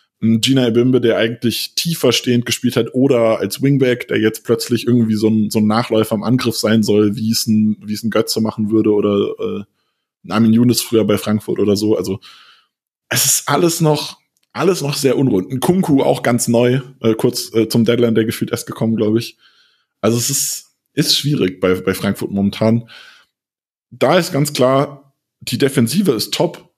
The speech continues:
und es freut mich sehr, dass es funktioniert. Und jetzt muss man dieses strukturierte und ja auch kontrollierte Spiel. Die Eintracht hat ja gegen Köln auch schon dritter Spieltag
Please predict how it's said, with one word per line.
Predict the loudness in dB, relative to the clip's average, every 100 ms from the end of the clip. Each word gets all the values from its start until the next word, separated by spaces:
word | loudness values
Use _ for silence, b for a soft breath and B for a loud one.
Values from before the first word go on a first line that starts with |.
| _ _
und | -2 -2
es | 0
freut | 0 0 0
mich | 0
sehr, | 0
dass | 0 0
es | -2
funktioniert. | -2 -2 0 2 2
Und | 0 2
jetzt | 0 0
muss | 0 2
man | 2 0
dieses | 0 -4
strukturierte | -4 -4 -4 -4 0 2 2 0 -2 -4 B 0
und | 2
ja | 2
auch | 0 0
kontrollierte | -2 -2 0 0 0 -2
Spiel. | -4 -2 -2
Die | 0
Eintracht | -2 0 -2
hat | 0
ja | 0
gegen | 0 0
Köln | 0 2 2 0
auch | -2
schon | -2 0 0
dritter | -2 -4 -2
Spieltag | -4 -4 -2 -2 -4